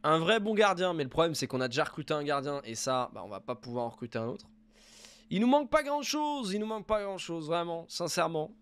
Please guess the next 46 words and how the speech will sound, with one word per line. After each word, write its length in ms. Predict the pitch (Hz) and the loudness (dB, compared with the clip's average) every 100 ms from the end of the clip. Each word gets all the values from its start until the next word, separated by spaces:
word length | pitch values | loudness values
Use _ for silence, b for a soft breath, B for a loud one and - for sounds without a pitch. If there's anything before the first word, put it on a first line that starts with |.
| - | -6
Mais, 300 | 135 139 135 | 0 2 4
euh, 340 | 131 127 127 | 4 4 2
bah, 140 | 120 123 | 0 -2
c'est 160 | 135 | -6
toujours 340 | - 139 156 160 | -8 -6 -2 -2
un 80 | |
petit 240 | 147 - 139 | -2 -8 -4
peu 160 | 156 | 0
le 80 | 156 | 0
même 180 | 147 147 | 2 0
match, 380 | 151 165 175 - | 2 0 2 0
c'est-à-dire, 280 | 127 123 139 | 0 0 0
voilà, 240 | 131 139 | 2 0
tu, 260 | 131 120 110 | -4 -14 -14
tu 140 | - | -4
as 40 | 127 | -2
les 180 | 135 135 | 0 -4
occasions, 600 | 131 139 147 170 160 131 b b b | 0 4 6 6 2 -4 b b b
mais 80 | 117 | -2
eux 120 | 135 | 0
marquent 260 | 147 151 - | 2 0 0
sur 160 | 143 127 | -2 2
leur 100 | 127 | 2
action 320 | 135 - 185 | 2 -2 -6
en 220 | 160 135 | -4 -4
directos. 600 | 127 139 139 175 170 - _ _ b b b b b _ _ _ 120 | 0 0 0 -4 -4 -10 _ _ b b b b b _ _ _ -2
Euh, 220 | 123 127 | 2 2
le 100 | 139 | 2
quatre 240 | 165 156 | 2 4
quatre, 200 | 185 175 | 2 2
c'est, 580 | - 123 117 117 117 117 | 0 0 0 0 -2 -2
tu 80 | 120 | -6
dois 160 | 123 131 | -4 -2
jamais 200 | 135 139 | 0 -2
faire 160 | 143 | -4
quatre 180 | - 131 | -2 -2
quatre. 300 | 156 185 196 | 2 2 2
Le 120 | 156 - | -2 -2
un 100 | 156 | 0
partout, 360 | 160 - 170 | 0 0 -10
tu 140 | 156 131 | -10 -4
dois 100 | 123 | -2
jamais 220 | 135 135 | 0 -2
faire 180 | 143 135 | 0 -2
un 60 | |
partout. 440 | 123 127 - 180 | 0 -4 -6 -12